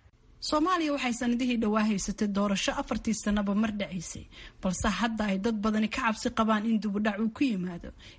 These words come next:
iyadoo aan raalli la isaga ahayn, sidoo kalena ay saamileeda siyaasaddu isdiidan yihiin. Cabdirashiid Khaliif, madaxa Machadka Heritage ee magaalada Muqdisho, waxa uu sheegay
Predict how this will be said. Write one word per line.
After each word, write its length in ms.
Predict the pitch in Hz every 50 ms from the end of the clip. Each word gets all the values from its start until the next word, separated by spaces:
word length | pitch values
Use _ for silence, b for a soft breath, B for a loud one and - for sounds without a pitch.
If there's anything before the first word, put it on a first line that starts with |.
| B
iyadoo 260 | 262 277 294 262 254 165
aan 160 | 220 214 185
raalli 300 | 190 208 214 220 247 247
la 80 | 226 202
isaga 320 | 185 - - 208 202 226
ahayn, 460 | 170 180 175 196 233 208 175 165 202
sidoo 320 | - - - 226 214 190 180
kalena 340 | - 208 196 208 208 196 190
ay 100 | 190 185
saamileeda 600 | - - 208 196 196 208 214 240 233 208 202 175
siyaasaddu 600 | - - 202 196 190 180 - - 226 202 175 170 170 - -
isdiidan 460 | 202 175 190 185 196 180 165 185 175
yihiin. 440 | 175 170 165 160 185 208 196 175 165 190 - - - B B B B B B B B B B -
Cabdirashiid 580 | 175 160 170 190 165 - - - 214 - -
Khaliif, 320 | - 202 196 214 220 - 214
madaxa 380 | 196 196 190 190 - - 190 185 185 180 -
Machadka 480 | 196 208 202 180 196 190 - - -
Heritage 500 | 202 214 254 247 220 - - 226 214 - 208
ee 40 | 196
magaalada 440 | 196 202 196 202 202 214 240 233 220
Muqdisho, 400 | 208 202 190 190 175 - - 220 233
waxa 220 | 247 240 - 208 196
uu 80 | 185
sheegay 440 | - - - 170 160 147 127 110 -